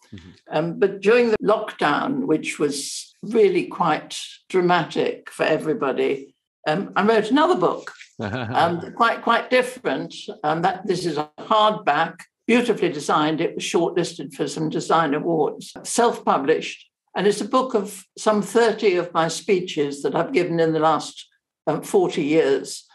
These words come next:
Speaker 2: When I look at them now, I, they're all dated. And I'm quite proud that some of those early dates when I was starting in certain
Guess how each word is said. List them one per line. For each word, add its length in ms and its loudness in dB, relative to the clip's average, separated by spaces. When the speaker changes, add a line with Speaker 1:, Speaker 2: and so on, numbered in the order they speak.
Speaker 2:
When 200 2
I 120 4
look 280 0
at 140 -12
them 140 2
now, 220 4
I, 120 4
they're 320 0
all 220 6
dated. 720 0
And 400 0
I'm 200 2
quite 320 0
proud 460 2
that 200 -2
some 220 0
of 80 0
those 260 2
early 380 4
dates 560 0
when 200 2
I 140 4
was 260 -8
starting 540 0
in 160 0
certain 580 0